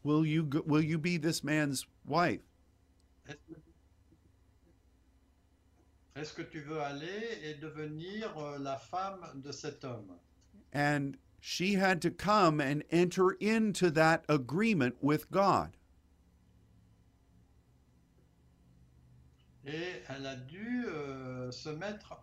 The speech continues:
Speaker 2: en accord avec Dieu.
Speaker 1: She had to die to her own life and accept what God wanted.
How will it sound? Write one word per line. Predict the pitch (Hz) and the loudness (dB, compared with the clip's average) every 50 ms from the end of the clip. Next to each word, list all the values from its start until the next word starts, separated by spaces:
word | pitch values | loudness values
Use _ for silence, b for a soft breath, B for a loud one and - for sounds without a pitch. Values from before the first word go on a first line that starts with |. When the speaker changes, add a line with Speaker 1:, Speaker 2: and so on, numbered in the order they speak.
| - | -10
Speaker 2:
en | 143 151 170 165 | -10 -10 -8 -8
accord | 156 - - - - 170 180 208 214 214 - - - - - | -8 -8 -10 -10 -10 -10 -8 -8 -8 -8 -8 -10 -12 -12 -10
avec | - 196 202 196 214 214 202 - - - - _ - - 107 | -8 -8 -6 -6 -8 -8 -8 -10 -12 -18 -20 _ -20 -20 -18
Dieu. | 113 127 143 160 151 127 113 - - _ | -14 -10 -8 -6 -8 -8 -10 -14 -20 _
Speaker 1:
She | - - - 202 214 214 | -12 -6 -2 2 4 6
had | 202 190 190 165 127 | 8 6 6 6 4
to | 180 160 | 2 2
die | 131 110 104 156 175 196 214 202 170 143 131 127 127 - - | 2 2 2 4 6 8 8 8 8 8 6 6 2 0 -2
to | - 160 151 143 127 | 0 2 2 2 2
her | 123 139 131 127 113 - - | 2 2 2 2 0 0 2
own | 143 156 165 185 190 196 196 | 4 6 6 6 4 2 0
life | 190 190 202 202 175 127 110 107 - - - - _ _ - | 0 2 4 4 4 4 2 0 -4 -8 -16 -20 _ _ -4
and | 131 135 135 | -2 0 0
accept | 143 - - - - - - - 196 208 - - - - - | 0 -2 -2 -4 -2 -2 0 2 4 4 4 4 2 -2 -2
what | 131 139 135 123 117 117 | 0 0 0 0 -2 0
God | 120 135 131 131 131 123 123 | 2 4 4 6 4 4 2
wanted. | 135 151 151 151 139 127 - - - - | 4 4 6 6 4 2 -2 -8 -18 -18